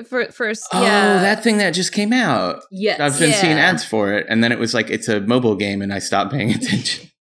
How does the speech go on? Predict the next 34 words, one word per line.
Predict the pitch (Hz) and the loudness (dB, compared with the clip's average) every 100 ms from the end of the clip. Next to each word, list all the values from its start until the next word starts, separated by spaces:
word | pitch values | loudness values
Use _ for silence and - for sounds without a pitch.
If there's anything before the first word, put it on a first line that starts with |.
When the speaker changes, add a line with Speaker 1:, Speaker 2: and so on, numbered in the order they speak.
| - | -14
Speaker 3:
Yes. | 190 156 - - - - - - | -10 -10 -10 -12 -10 -10 -12 -16
Speaker 1:
Exactly. | - 220 214 185 190 - - - | -12 -6 -4 -4 -6 -6 -6 0
Speaker 2:
They | 165 | 2
just, | 208 240 - | 2 -2 -2
I | 160 | 2
mean, | 160 151 | 4 4
Speaker 1:
But | |
Speaker 2:
they're | 139 175 | 2 0
so | - 104 110 | -2 0 0
predatory | 113 98 98 - 107 98 | 0 -2 -2 -2 -2 -2
on | 92 92 | -4 -6
mobile. | 95 90 92 85 - | -6 -6 -8 -10 -8
Like, | 110 101 | -6 -2
I | 92 101 | -2 -2
just | 98 - - | -4 -8 -8
don't, | 92 90 90 - _ _ _ | -8 -8 -12 -16 _ _ _
I, | 127 | -8
'cause | 135 139 | -4 -2
I | 175 | -2
tried | - 120 127 | 0 -2 -2
to | |
play, | - 113 | -2 -2
like, | 98 | -2
Record | 90 92 120 113 | -6 -6 -4 -4
Keeper, | 139 135 - 147 143 | -6 -6 -4 -4 -2
I | 143 | -4
think, | 143 - - 151 156 156 - | -6 -8 -6 -2 -2 -4 -4
or | 107 | -4
Brave | 92 104 104 | -2 -2 -4
Exvius, | 95 98 - 120 117 | -4 -10 -6 -4 -2
one | 123 | 0
of | 139 | 0
the | 98 | -2
two. | - 98 95 95 90 | -4 -2 0 -2 -6